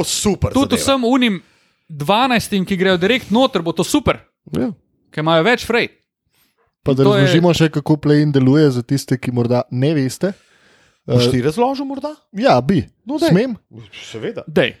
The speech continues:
Speaker 1: Mi sva itak že med vsemi prenosi
Speaker 3: Aha.
Speaker 1: štiridesetkrat razložila, tako da.
Speaker 3: Po koncu rednega dela odigrata po eno tekmo sedmi proti osmemu in deveti proti desetemu. Zmagovalec osvoji na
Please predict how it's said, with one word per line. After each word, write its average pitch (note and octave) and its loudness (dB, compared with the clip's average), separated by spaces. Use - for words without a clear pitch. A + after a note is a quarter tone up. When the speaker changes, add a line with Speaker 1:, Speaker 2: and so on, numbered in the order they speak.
Speaker 1:
Mi G3 0
sva D3+ 0
itak D#3 2
že A#2+ -2
med B2+ -6
vsemi A#2 -6
prenosi A#2 -10
Speaker 3:
Aha. - -14
Speaker 1:
štiridesetkrat A2 -6
razložila, G#2 -8
tako - -16
da. E2+ -18
Speaker 3:
Po E3+ 0
koncu F#3 2
rednega F3 2
dela D3 4
odigrata B2+ -2
po - -4
eno B2 0
tekmo B2 -4
sedmi C#3+ 0
proti B2+ -4
osmemu A#2+ -2
in A2 -6
deveti A2 0
proti A#2 -2
desetemu. E3+ 2
Zmagovalec C3+ 2
osvoji B2 2
na A2 -4